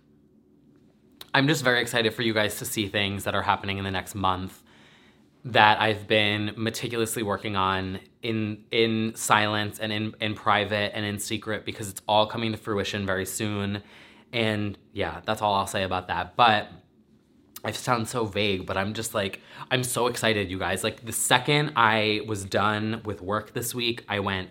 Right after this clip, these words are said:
right into work. Wor-, well, done with work, went into, I went into, I'm working on stuff, and I am very excited about it. And I have been on an adrenaline kick. Like, even last night, I couldn't sleep because I was just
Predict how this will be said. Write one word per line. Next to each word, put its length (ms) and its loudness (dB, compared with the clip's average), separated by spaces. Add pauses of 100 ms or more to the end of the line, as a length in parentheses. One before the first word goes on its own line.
(160)
right 180 6
into 240 -6
work. 300 -4 (460)
Wor-, 160 0
well, 320 -2 (600)
done 200 6
with 140 0
work, 240 -2
went 140 0
into, 380 -10 (600)
I 80 8
went 180 6
into, 680 2 (1080)
I'm 180 6
working 240 2
on 140 2
stuff, 380 0 (100)
and 140 0
I 120 2
am 340 -2 (140)
very 300 2
excited 400 -2
about 260 -2
it. 220 -4 (320)
And 140 0
I 100 2
have 160 0
been 260 0
on 200 2
an 80 2
adrenaline 520 0
kick. 220 -6
Like, 160 -4
even 240 0
last 240 2
night, 140 2
I 60 -4
couldn't 220 -6
sleep 380 -4
because 220 -6
I 100 0
was 180 -4
just 520 -4